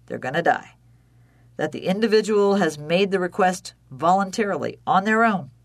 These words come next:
Nobody held a gun to their head. That was a bad example, <laughs> wasn't it? Sorry. Uh, the attending physician must also refer the patient to a consulting physician, a physician who is qualified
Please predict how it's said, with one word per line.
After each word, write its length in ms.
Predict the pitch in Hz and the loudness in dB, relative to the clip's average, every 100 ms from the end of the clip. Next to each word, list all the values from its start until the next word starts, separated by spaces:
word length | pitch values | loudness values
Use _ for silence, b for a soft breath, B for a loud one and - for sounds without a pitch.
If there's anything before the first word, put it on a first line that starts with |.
| _ 131 | _ -16
Nobody 640 | 135 156 170 196 214 208 | -4 -2 2 2 2 0
held 240 | 185 202 | 2 2
a 40 | 202 | 0
gun 300 | 202 202 180 | 0 -2 -4
to 120 | 170 | -4
their 180 | 143 135 | -2 -2
head. 320 | 135 - - b b b _ _ _ _ _ _ _ _ _ _ _ _ | -4 -10 -16 b b b _ _ _ _ _ _ _ _ _ _ _ _
That 220 | 185 180 - | -4 -4 -2
was 140 | 139 | -8
a 40 | |
bad 240 | 120 143 135 | -4 -4 -4
example, 480 | 135 - 123 165 156 | -6 -10 -10 -8 -4
<laughs> 20 | |
wasn't 360 | 165 - - | -4 -6 -8
it? 440 | 185 - - - - _ B B 226 226 - | -10 -10 -20 -20 -20 _ B B -14 -14 -12
Sorry. 420 | - 147 135 - _ B B B B - | -8 -6 -6 -10 _ B B B B -2
Uh, 260 | 190 175 170 | 2 2 2
the 140 | 185 | 0
attending 440 | 196 277 285 269 | 0 0 0 -2
physician 440 | 240 220 240 247 226 | -2 2 2 2 -2
must 200 | 208 202 | -2 2
also 320 | 208 220 220 | 0 2 2
refer 360 | 202 196 208 202 | 2 0 0 0
the 80 | |
patient 400 | 196 220 196 202 - | 0 0 0 -8 -4
to 120 | 185 | -4
a 60 | |
consulting 680 | 175 170 143 - 226 226 220 | -2 -8 -6 0 0 0 -6
physician, 560 | 208 180 180 185 202 196 | -4 -2 -2 -4 -6 -8
a 100 | - | -8
physician 600 | 165 147 175 175 - 180 | -10 -6 -6 -4 -6 -4
who 100 | 175 | -4
is 100 | 151 | -6
qualified 840 | - 196 202 202 196 196 190 | 0 2 2 0 2 4 2